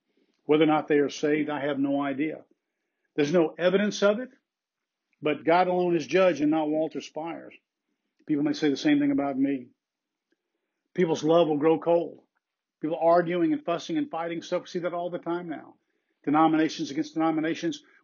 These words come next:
What we're seeing today is even within denominations,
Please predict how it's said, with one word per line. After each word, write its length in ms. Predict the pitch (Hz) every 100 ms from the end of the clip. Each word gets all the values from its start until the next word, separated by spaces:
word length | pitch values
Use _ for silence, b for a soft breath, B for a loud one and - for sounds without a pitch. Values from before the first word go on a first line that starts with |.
| 165
What 160 | 170
we're 220 | 151 208
seeing 320 | 262 - 175 156
today 380 | 143 151 247
is 180 | 185 147
even 200 | 185 170
within 280 | 175 170 254
denominations, 800 | 269 151 131 131 120 - 107 -